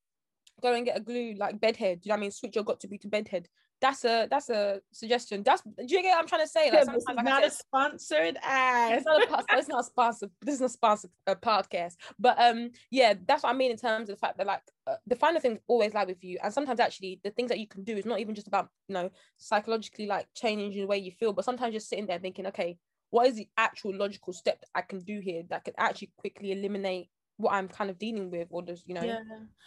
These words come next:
Speaker 2: And I
Speaker 1: Yeah.
Speaker 2: feel like maybe people might be listening and being like, "Is it even that serious?" Da, da, da, da. But actually, it kind of is, just
Speaker 1: It
Speaker 2: because,
Speaker 1: is.
Speaker 2: like we said,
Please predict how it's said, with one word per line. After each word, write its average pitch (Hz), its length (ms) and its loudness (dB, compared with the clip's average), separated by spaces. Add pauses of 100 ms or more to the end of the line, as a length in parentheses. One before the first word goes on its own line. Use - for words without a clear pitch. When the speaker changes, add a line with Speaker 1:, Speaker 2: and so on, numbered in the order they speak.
(160)
Speaker 2:
And 262 100 -2
I 269 60 -2
Speaker 1:
Yeah. 208 60 -8
Speaker 2:
feel 330 140 2
like 277 200 0
maybe 240 280 -2
people 220 240 -8
might 214 180 -6
be 202 140 -8
listening 202 300 -10
and 190 100 -8
being 190 120 -8
like, 190 180 -6
"Is 190 140 -8
it 196 80 -10
even 202 220 -8
that 196 160 -8
serious?" 185 440 -10
Da, 175 120 -12
da, 175 80 -10
da, 170 220 -8
da. 180 200 0
But - 160 -2 (200)
actually, 208 720 -4 (400)
it 240 160 2
kind 302 280 -4
of 381 80 -8 (180)
is, 196 320 -4
just - 240 -8
Speaker 1:
It - 20 -8
Speaker 2:
because, 233 200 0
Speaker 1:
is. 220 160 -6
Speaker 2:
like 277 260 0
we 247 160 -6
said, 202 340 -4